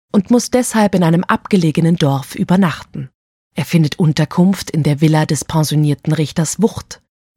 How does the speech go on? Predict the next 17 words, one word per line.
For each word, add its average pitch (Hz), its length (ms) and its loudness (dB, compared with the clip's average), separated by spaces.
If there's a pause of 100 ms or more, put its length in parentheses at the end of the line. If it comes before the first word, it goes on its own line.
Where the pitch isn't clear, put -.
Dieser 170 420 2
pflegt - 480 -4
mit 143 100 -4
seinen 143 220 0
Freunden, 147 680 -2 (360)
dem 127 300 0
pensionierten 139 720 0
Staatsanwalt 131 720 -4
Zorn 156 400 -2 (160)
und 285 160 0
dem 190 120 2
pensionierten 170 760 0
Verteidiger 143 680 -6
Kummer, 175 460 -2 (580)
alte 180 340 2
Gerichtsprozesse 208 1040 -2
durchzuspielen. 127 1040 -6